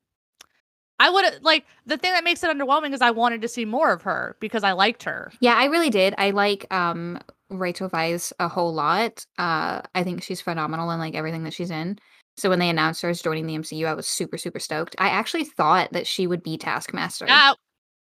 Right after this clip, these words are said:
Speaker 1: that would've
Speaker 2: for a
Speaker 1: been kinda
Speaker 2: while.
Speaker 1: cool. That would've been cool to
Speaker 2: Yeah.
Speaker 1: see.
Speaker 2: Yeah, like, an ultimate betrayal type thing. Uh, 'cause it was rumored around on the internet for a while, 'cause they did not release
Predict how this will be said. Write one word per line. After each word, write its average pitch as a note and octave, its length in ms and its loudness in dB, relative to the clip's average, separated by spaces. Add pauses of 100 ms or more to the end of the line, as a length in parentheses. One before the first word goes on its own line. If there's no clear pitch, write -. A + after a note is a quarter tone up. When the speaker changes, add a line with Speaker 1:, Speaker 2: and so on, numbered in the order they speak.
Speaker 1:
that C4+ 180 6
would've C4 120 2
Speaker 2:
for F#3 40 8
a F3 40 4
Speaker 1:
been D#3+ 80 2
kinda D#3 220 0
Speaker 2:
while. - 80 -10
Speaker 1:
cool. D#3+ 360 -8 (160)
That G#3+ 80 -2
would've G3 140 -4
been F3 60 -16
cool F3 180 -10
to E3 60 -6
Speaker 2:
Yeah. F3 220 0
Speaker 1:
see. E3+ 120 -16 (760)
Speaker 2:
Yeah, F3+ 260 2
like, F#3 320 0
an F#3+ 140 0
ultimate F3+ 420 0
betrayal D#3+ 460 -2
type F#3+ 240 -4
thing. A3 320 -2 (160)
Uh, D#3+ 360 0
'cause G#3+ 160 0
it G#3 60 6
was G3+ 140 4
rumored B3 340 2
around F3 260 2
on E3+ 80 -2
the D#3+ 100 -6
internet F#3+ 260 -2
for F3 80 -6
a E3 40 -4
while, D#3 180 -2
'cause F#3+ 160 -2
they F#3 80 4
did A3+ 140 6
not B3 200 4
release F#3 480 -4